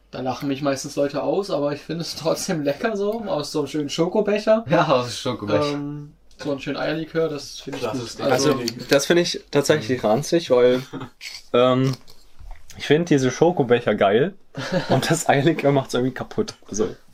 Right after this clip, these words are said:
Speaker 1: Okay.
Speaker 4: ja.
Speaker 1: Hm. Ja, ich finde die Mischung gerade, die hat was irgendwie, so dieses alkoholmäßige eben und dann das Süße von der Schokolade, aber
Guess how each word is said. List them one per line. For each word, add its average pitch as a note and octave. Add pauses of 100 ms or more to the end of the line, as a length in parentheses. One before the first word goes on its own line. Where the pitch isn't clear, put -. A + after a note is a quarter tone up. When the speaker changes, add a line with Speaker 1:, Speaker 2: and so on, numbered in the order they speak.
Speaker 1:
Okay. C3 (320)
Speaker 4:
ja. - (240)
Speaker 1:
Hm. B2+
Ja, D3+
ich D3+
finde F#3+
die F#3
Mischung G3
gerade, F3+
die -
hat -
was A3
irgendwie, G#3
so D3
dieses C3 (1300)
alkoholmäßige F3
eben F#3
und D3
dann C#3
das C#3
Süße E3+
von D#3
der C#3+
Schokolade, D#3
aber C3